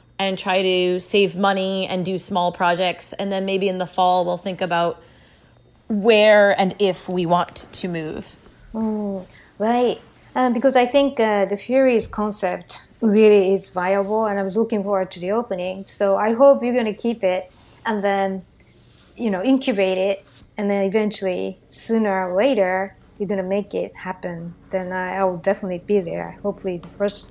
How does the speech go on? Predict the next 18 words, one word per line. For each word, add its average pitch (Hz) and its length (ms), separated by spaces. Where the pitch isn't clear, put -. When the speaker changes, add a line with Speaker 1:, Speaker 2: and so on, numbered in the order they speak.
Speaker 1:
Yeah, 269 200
Speaker 2:
customer. 339 200
Speaker 1:
we, 359 220
we 320 140
love, 285 460
we 285 140
love 254 480
the 254 80
concept, 220 600
and - 100
we 220 100
definitely 220 420
don't 202 380
want 196 300
to 214 100
let 180 240
it - 140
go. 170 500